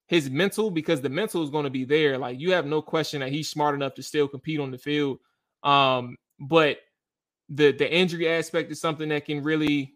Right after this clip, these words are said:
see, like, is he fully back athletically? Um, A J said he was ready, bro.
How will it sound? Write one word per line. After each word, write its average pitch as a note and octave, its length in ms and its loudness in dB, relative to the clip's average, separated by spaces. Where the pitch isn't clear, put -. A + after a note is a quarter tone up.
see, F#3+ 220 -4
like, C#3+ 200 0
is F#3 160 4
he G3+ 100 -4
fully F3 280 0
back D#3+ 260 2
athletically? C#3 760 -2
Um, C3+ 560 0
A E3+ 120 -12
J C#3 160 -10
said C3 160 -12
he B2+ 220 -10
was B2+ 140 -12
ready, - 260 -14
bro. - 140 -14